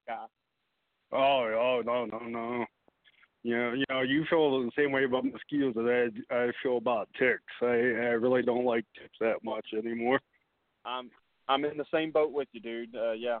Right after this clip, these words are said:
Speaker 1: mosquitoes, ticks, uh, those, those dudes I can pretty much live without. But for the most part, I'm a pretty big insect person, arachnid person. I like all of them, but daggum mosquitoes, uh-uh. I whelp up like a son of a gun with those things.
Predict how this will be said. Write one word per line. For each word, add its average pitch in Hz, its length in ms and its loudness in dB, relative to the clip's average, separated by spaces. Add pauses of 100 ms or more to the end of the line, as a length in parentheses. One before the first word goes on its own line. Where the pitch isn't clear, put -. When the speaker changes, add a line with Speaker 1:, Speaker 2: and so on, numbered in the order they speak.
Speaker 1:
mosquitoes, 156 680 -2 (140)
ticks, 156 320 2 (320)
uh, 120 400 4
those, 139 320 -2
those 139 260 -2
dudes 147 340 -4
I 127 100 4
can 127 140 -10
pretty 131 180 -6
much 127 240 -2
live 127 160 -2
without. 117 500 2
But 110 180 2 (380)
for 170 80 -8
the 190 60 -4
most 208 180 2
part, 147 140 4
I'm 139 80 -10
a 127 40 -16
pretty 135 240 -12
big 131 200 -6 (380)
insect 139 460 -4
person, 127 540 -6 (160)
arachnid 120 480 -4
person. 123 300 -4
I 120 40 2
like 120 240 -2
all 117 200 0
of 107 60 -10
them, 110 260 -8
but 104 120 -8 (140)
daggum 123 300 -4
mosquitoes, 113 580 -2
uh-uh. 117 240 -4 (380)
I 117 120 4
whelp 123 340 2
up 127 160 -2
like 120 140 -8
a 113 120 -16
son 127 140 -8
of 117 80 -10
a - 20 -16
gun 110 200 -6
with 104 100 -14
those 120 220 -4
things. 110 200 -10